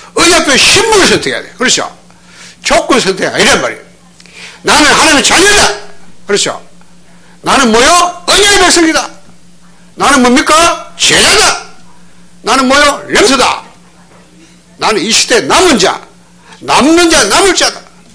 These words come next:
그렇죠? 나는 흩어진 자, 뭐요? 숨겨진 자다!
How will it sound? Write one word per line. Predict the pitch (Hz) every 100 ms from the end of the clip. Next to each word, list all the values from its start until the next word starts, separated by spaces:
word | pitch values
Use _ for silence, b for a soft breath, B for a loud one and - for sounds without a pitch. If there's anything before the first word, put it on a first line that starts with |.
| -
그렇죠? | 208 185 135 - - - B B B B B _
나는 | - 254 285
흩어진 | - 392 370 349 311 277
자, | 269 254 254
뭐요? | 185 262 330 339 -
숨겨진 | - 220 202 339 269
자다! | 196 139